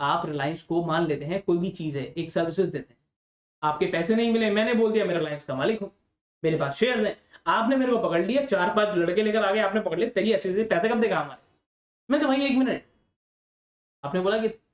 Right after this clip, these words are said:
video दिखाई थी ना आपने, मालिक हूं ना Reliance के। मैंने कहा, "एक minute।" मैं कहा, "It is, company is separate from its members।" मैंने कहा, "भाई company अलग है," मैं, "company अलग है, मैं अलग हूँ। Company की, की अपनी एक अलग identity है,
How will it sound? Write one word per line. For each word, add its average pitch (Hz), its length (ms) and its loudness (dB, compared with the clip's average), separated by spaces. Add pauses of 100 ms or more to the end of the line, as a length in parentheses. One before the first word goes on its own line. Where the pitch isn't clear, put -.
(240)
video 165 320 2
दिखाई 170 260 2
थी 151 100 -4
ना 247 120 0
आपने, 254 280 0 (300)
मालिक 185 280 0
हूं 160 60 -2
ना 180 120 -2
Reliance 247 360 0
के। 156 100 -2
मैंने 233 180 0
कहा, 330 100 2
"एक 349 160 0
minute।" 330 340 0 (720)
मैं 175 120 -4
कहा, 254 200 -6
"It 202 180 -4
is, 262 320 0
company 247 480 0
is 254 180 -4
separate 269 500 -2
from 262 220 -2
its - 180 -2
members।" 233 400 -2
मैंने 233 200 -2
कहा, 262 100 0
"भाई 262 240 -2 (400)
company 269 420 0 (140)
अलग 262 280 2
है," 254 200 2 (480)
मैं, 196 200 -2
"company 208 360 0
अलग 160 260 -2
है, 196 160 0
मैं 147 200 -2
अलग 135 340 -4
हूँ। - 80 -20 (600)
Company 262 380 2 (120)
की, 262 400 -4
की 247 320 -8
अपनी 214 460 0
एक 170 300 0
अलग 185 260 0
identity 156 800 -4
है, 233 220 -2